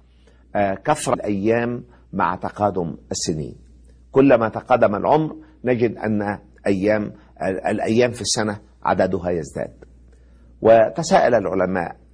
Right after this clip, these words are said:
ماذا يمكن أن يعبر عنه ذلك، فكان الجواب لا بد أن سرعة دوران الأرض حول محورها كانت أعلى من معدلاتها الحالية.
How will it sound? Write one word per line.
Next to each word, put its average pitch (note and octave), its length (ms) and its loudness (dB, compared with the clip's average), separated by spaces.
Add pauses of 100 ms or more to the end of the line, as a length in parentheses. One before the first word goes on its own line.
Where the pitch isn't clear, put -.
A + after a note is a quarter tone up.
ماذا C3 280 4
يمكن B2 580 0 (380)
أن G#2 120 0
يعبر G2 560 0
عنه G2 160 -2 (120)
ذلك، D#2+ 300 -6 (680)
فكان A2+ 800 2
الجواب F#2+ 560 2
لا F#2+ 140 2
بد F2+ 300 -2
أن F#2 500 0
سرعة A2+ 360 0
دوران F2+ 500 0
الأرض F2+ 300 -4
حول D#2+ 340 -6
محورها A2 580 -2 (380)
كانت C3+ 400 -2 (120)
أعلى A2 500 2 (460)
من A#2 280 0
معدلاتها F#2 600 -2
الحالية. D2 600 -6